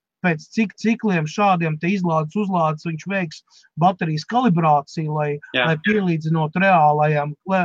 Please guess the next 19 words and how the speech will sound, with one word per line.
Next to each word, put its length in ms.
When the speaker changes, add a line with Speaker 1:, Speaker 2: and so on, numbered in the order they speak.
Speaker 1:
reālajai 520
kapacitātei. 880
Tā 120
kā, 220
nu, 180
Viktor, 360
tur 160
vajag 240
pameklēt. 540
Tiešām 420
es, 140
ā, 380
nu, 480
es 160
nenodarbojos 800
ar 80
tādu 320
searchingu, 640
bet 260